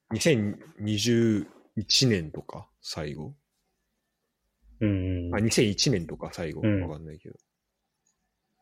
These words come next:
Speaker 1: いやー、すごいね。いいな。ちょっと楽しんできてください。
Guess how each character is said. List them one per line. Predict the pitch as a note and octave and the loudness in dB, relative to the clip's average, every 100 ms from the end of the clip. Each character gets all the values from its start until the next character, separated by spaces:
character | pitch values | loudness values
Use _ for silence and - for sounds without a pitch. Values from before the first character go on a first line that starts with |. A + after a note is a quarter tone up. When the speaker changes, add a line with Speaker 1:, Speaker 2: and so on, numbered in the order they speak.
| F#5 _ _ _ _ _ _ _ _ _ _ _ G5 _ - _ _ _ | _ _ _ _ _ _ _ _ _ _ _ _ _ _ -20 _ _ _
Speaker 1:
い | |
や | C#2+ | -12
ー、 | C#2 C#2+ D#2 D#2+ - | -12 -14 -14 -16 -16
す | - - D#2+ | -14 -10 -10
ご | E2 | -8
い | D2+ | -8
ね。 | D#2+ | -6
い | A#2 B2+ | -2 0
い | |
な。 | G#2+ A2 A#2+ A#2 - | 0 2 0 -2 -6
ち | G2+ | -8
ょ | |
っ | F#2+ | -2
と | A2 | -2
楽 | A#2+ | 0
し | C3 | -2
ん | |
で | G2 | -4
き | |
て | - D#2+ | -8 -10
く | |
だ | E2+ E2+ | -10 -10
さ | |
い。 | D2+ | -14